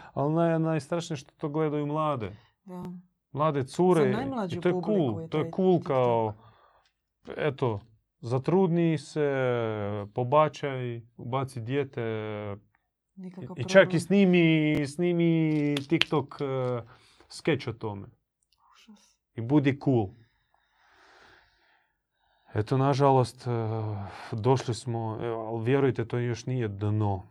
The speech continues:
Speaker 1: Nismo još dotakli dna, a, bit će još strašnije, bit će još gadnije i, mm, o to, na, na to nas upozorava objava.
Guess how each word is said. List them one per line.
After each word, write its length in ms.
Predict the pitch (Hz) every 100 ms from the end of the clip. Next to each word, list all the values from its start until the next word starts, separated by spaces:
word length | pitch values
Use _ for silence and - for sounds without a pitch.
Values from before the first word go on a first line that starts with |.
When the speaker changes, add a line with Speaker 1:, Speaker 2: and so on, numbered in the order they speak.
| _
Speaker 1:
Nismo 540 | 113 110 131 127 117 110
još 240 | 107 -
dotakli 520 | 107 107 107 - 104
dna, 600 | 101 101 120 131 147 147 - _ _
a, 480 | 117 104 98 95 - - - -
bit 280 | 107 110
će 140 | - 117
još 160 | 104
strašnije, 640 | - 120 127 131 - 127 110
bit 320 | 104 110 120
će 500 | - - 107 104 98 104
još 280 | 107 104
gadnije 880 | 110 110 117 113 113 110 107 101 98 _ _ _ _ _ _ _
i, 200 | 107 107
mm, 920 | 110 - _ _ _ 117 - - -
o 80 | 110
to, 400 | 107 127 123 113
na, 180 | 107 110
na 160 | 113 107
to 160 | 127
nas 420 | 110 104 - -
upozorava 600 | 107 - 101 110 113 101 98
objava. 600 | 98 98 101 95 98